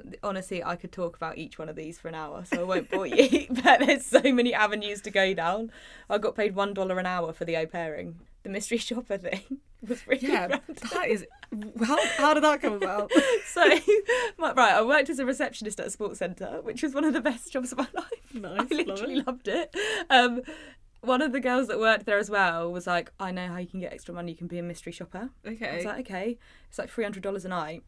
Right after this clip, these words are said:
Speaker 2: Okay.
Speaker 1: Sounds dodgy, doesn't it? So
Speaker 2: <laughs>
Speaker 1: it would prob-, actually, I, looking back, I think it was dodgy.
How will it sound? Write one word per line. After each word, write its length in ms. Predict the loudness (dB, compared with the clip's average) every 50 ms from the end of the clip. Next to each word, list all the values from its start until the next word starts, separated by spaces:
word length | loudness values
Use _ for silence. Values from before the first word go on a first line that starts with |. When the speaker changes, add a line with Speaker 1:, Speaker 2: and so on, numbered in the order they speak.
| _ _ _ _ -20 _ _ -14 -8
Speaker 2:
Okay. 280 | -4 0 2 2 2
Speaker 1:
Sounds 240 | 4 4 4 4 4
dodgy, 260 | 4 2 2 2 2
doesn't 220 | 0 0 0 0 -2
it? 160 | -2 -2 -2
So 240 | 0 0 0 0 0 -2 -8 -16 -20 _ _ -8
Speaker 2:
<laughs> 320 | -8 -8 -8 -8 -4 -2
Speaker 1:
it 120 | 0 2
would 180 | 2 2 2 2
prob-, 180 | 2 0 2 4
actually, 260 | 4 4 4 4 0 -2
I, 60 | -2 -4 -4
looking 240 | -6 -4 -2 -2 -2
back, 180 | -2 -2 -4
I 40 | -8
think 180 | -8 -8 -8 -8
it 80 | -8
was 100 | -8 -6
dodgy. 400 | -4 -4 -4 -4 -4 -4 -6 -6